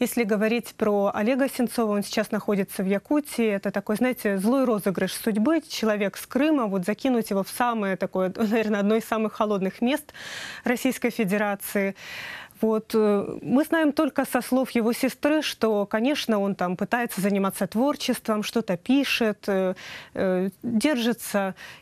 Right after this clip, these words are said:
и не сломлен духом, что немаловажно, и ощущает нашу поддержку. И, собственно, мы, мы выходили на эту акцию "Пора отпускать" и запускали этот флешмоб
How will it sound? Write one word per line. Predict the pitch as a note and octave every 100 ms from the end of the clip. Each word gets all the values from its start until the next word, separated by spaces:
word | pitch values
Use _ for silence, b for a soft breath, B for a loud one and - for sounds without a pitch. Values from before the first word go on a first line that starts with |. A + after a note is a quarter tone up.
| -
и | G#3+ G3+ G3+ G3+
не | A#3 A#3 B3 C4
сломлен | - C4+ B3+ A3 G3+
духом, | G3+ D4+ - B3+
что | A3+ -
немаловажно, | A3+ A3+ A3 G#3+ G3 G3 G3 G3 G3
и | B3 C#4+
ощущает | C4+ A3 C4+ B3
нашу | A#3+ A#3 -
поддержку. | G3+ G3+ C4 D#4 - -
И, | G#3+
собственно, | - A#3 - G#3 G#3+
мы, | A3
мы | A3+
выходили | A3 - A#3+ G#3+ G3
на | F3+
эту | F#3+ F#3+
акцию | A#3+ D#4 - B3 A3 G#3+ B B
"Пора | G3+ G3+
отпускать" | - G3 - D4 D4+
и | A#3+
запускали | F#3 G3 - A3 F#3+
этот | F3 E3+ F3
флешмоб | G3 F#3+ B3+ D4+